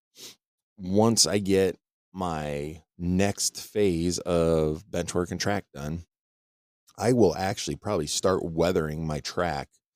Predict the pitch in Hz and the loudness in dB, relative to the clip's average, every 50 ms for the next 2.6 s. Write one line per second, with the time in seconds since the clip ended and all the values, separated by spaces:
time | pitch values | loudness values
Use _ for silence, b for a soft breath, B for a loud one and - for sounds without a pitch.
0 | b b b b b b b _ _ _ _ _ - 98 92 87 80 76 73 69 | b b b b b b b _ _ _ _ _ -4 -2 0 0 0 0 -2 -4
1 | 67 67 69 73 80 - _ _ _ _ _ _ _ _ _ _ _ _ _ _ | -6 -8 -10 -14 -16 -20 _ _ _ _ _ _ _ _ _ _ _ _ _ _
2 | _ _ - 98 98 92 85 80 76 76 76 | _ _ -4 -2 0 0 0 0 -2 -4 -6